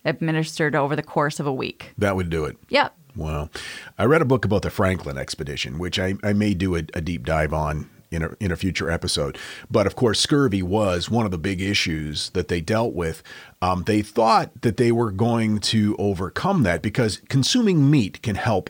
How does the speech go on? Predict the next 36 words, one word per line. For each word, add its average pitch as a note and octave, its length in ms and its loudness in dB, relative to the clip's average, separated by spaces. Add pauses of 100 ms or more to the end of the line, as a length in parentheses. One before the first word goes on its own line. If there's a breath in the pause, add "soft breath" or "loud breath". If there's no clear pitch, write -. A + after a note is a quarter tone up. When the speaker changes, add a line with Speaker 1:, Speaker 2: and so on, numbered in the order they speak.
Speaker 2:
offset G2 760 2 (220)
the, F#2+ 200 0
the, G#2+ 300 4
uh, E2+ 120 2
symptoms E2+ 580 -2 (180)
of E2+ 200 0
scurvy, C3+ 360 2
which G2 240 0
is G2 200 0
why F#2 580 2 (580 loud breath)
indigenous G#2 540 4
peoples F#2 500 0
in F2 80 -2
the F2 200 -4
Arctic C3+ 640 -4 (400)
do B2 180 6
not F2 600 0
get E2 200 -2
scurvy. F3 760 -2 (120)
They A2+ 240 0
don't A2+ 120 4
have G#2+ 140 2
any E2+ 300 -4
access F2+ 380 0
to D#2+ 80 -6
fresh D#2+ 280 -2
fruit. D#2 300 -4
They G2+ 280 -4
eat, G#2 240 0
like, F2 220 -2
walrus F2+ 520 0
meat C2+ 260 -8
and C2+ 140 -8
stuff - 240 -4
like E2+ 200 -4
that - 280 0